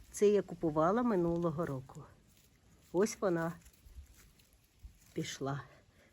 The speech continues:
Та махрова. І, е, а ця ехіноцейка, ехіноцейка Pink Grapefruit. Pink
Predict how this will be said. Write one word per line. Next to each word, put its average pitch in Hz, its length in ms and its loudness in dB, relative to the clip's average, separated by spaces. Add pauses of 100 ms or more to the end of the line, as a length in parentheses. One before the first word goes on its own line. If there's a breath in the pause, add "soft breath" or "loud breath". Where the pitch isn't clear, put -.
(120 soft breath)
Та 165 300 0
махрова. 165 840 2 (640 soft breath)
І, 214 340 4 (420)
е, 175 680 2 (1300 loud breath)
а 170 100 2
ця 349 280 0
ехіноцейка, 160 1040 2 (520)
ехіноцейка 170 840 -2 (340 loud breath)
Pink 240 400 2 (680)
Grapefruit. 196 1160 2 (1500)
Pink 220 400 2